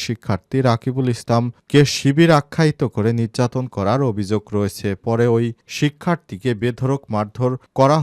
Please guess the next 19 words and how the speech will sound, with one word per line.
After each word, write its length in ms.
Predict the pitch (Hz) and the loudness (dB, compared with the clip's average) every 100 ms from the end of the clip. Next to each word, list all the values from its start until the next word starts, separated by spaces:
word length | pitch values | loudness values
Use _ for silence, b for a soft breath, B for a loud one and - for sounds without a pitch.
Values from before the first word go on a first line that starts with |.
| 104 | -2
হলে 240 | 92 104 139 b - | -2 -2 -2 b 2
চারতলা 480 | 143 147 - 175 175 - | 2 2 -2 -2 -2 -4
থেকে 200 | 101 120 | -6 -6
তাকে 300 | 107 101 131 127 | -4 -4 -4 -6
ফেলে 240 | - 113 120 101 | -4 -2 -2 -2
দেওয়া 180 | 101 92 | -2 -2
হয়। 220 | 104 92 - | -2 -2 -4
এই 140 | 101 110 - | -8 -8 -6
ঘটনায় 420 | 113 131 131 135 117 | -6 -4 -2 -2 0
তার 140 | 98 123 - - 104 | -2 -2 -8 -16 -2
দুই 160 | 139 170 165 | 4 4 4
পা 100 | 165 135 | 2 2
ভেঙে 300 | 104 98 92 | 0 -2 -2
গেছে। 280 | 95 - 107 90 - - | -4 -4 -4 -4 -4 2
অভিযোগ 400 | 139 156 175 185 190 | 2 4 4 2 4
রয়েছে, 280 | 190 - 185 | 2 2 0
ঢাবির 340 | 139 127 143 139 | 0 2 2 2
মহসিন 500 | 117 135 131 156 156 | 0 -2 -4 -4 -4
হলে 340 | 120 104 95 | -4 -2 0